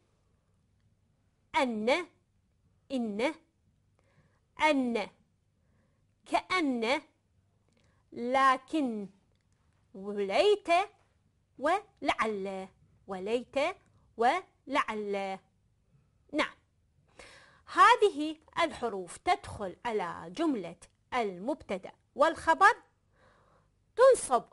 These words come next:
المبتدأ ويسمى اسمها، وترفع الخبر ويسمى خبرها. نعم. ما هي معاني هذه الحروف؟ ما هي معاني هذه الحروف؟ نأتي إلى مع-، لكل حرف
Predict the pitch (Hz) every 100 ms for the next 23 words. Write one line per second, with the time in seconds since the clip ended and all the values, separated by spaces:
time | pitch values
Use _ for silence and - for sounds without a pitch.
0 | _ - 285 262 247 - 226 214 214 -
1 | 202 226 233 220 - 254 196 175 - -
2 | - 269 285 359 440 _ _ - 208 208
3 | 339 392 - 196 196 190 233 196 220 262
4 | _ - 240 208 202 220 208 208 254 294
5 | _ _ _ - 427 311 - - 185 185
6 | 190 190 _ 226 - 196 180 175 _ _
7 | _ - - - - - 285 480 508 381
8 | 403 381 392 - - 269 240 269 254 247
9 | 247 247 - 220 190 190 185 226 - 403
10 | 330 180 - _ _ 240 254 233 208 208
11 | 247 _ - 240 220 185 180 190 - 226
12 | 175 185 220 262 403 269 - _ _ _
13 | _ _ - 269 - - - 208 226 294
14 | 269 453 277 427 - 622 - 453 587